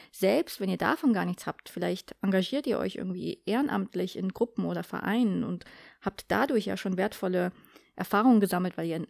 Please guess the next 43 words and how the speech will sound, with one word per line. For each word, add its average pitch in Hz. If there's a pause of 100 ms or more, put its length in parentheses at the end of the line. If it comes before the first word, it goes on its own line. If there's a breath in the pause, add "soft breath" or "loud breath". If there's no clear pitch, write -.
einer 170
strukturierten 208
Organisation 185
gearbeitet 220
habt. -
Und 214
dann 339 (100)
natürlich 220
könnt 220
ihr -
immer 269
mit 254
Engagement 208
und 214
Initiative 196
punkten 170
im 160
Vorstellungsgespräch. - (360 loud breath)
Ähm, 185
ich, -
ich -
nenne 226
da 269
immer 214
ganz 254
gerne 208
das 196
Beispiel 202
der 196
Konstantin 220
und -
ich, 269
wenn 196
wir, 220
ähm, 202
Stellenanzeigen 220
online 196
hatten, 202
das 202
waren 190
ganz 214
häufig 190
aufgrund -